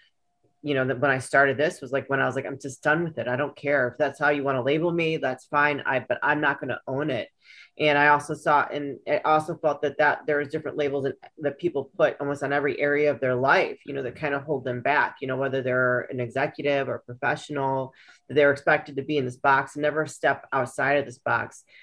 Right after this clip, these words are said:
You know, and I've found with this podcast, you know, and I'm sure as you ladies have found, that I talk to so many people that have just decided to not live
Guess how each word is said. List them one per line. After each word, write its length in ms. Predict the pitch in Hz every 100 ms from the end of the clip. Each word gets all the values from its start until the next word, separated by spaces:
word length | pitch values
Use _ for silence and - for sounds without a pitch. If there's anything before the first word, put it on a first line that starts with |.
| - -
You 120 | 147
know, 80 | 147
and 100 | 147
I've 220 | 147 147 -
found 460 | 143 135 135 127
with 180 | 135 139 -
this 260 | 135 127 -
podcast, 720 | 123 135 143 - 131 127 127
you 80 | 131
know, 60 | 131
and 100 | 131
I'm 80 |
sure 200 | 127 147
as 180 | 139 120 -
you 140 | 156
ladies 380 | 208 160 135 123
have 140 | 135
found, 300 | - 127 135 127 _ - _
that 120 | 160
I 80 | 156
talk 240 | 156 165 156
to 40 |
so 120 | -
many 160 | 156 139
people 340 | - 180 180
that 160 | 151 -
have 340 | 156 139 127
just 240 | 127 139 -
decided 640 | 131 - 151 151 147 139
to 100 | 135
not 460 | 139 143 139 135 -
live 460 | 131 147 147 123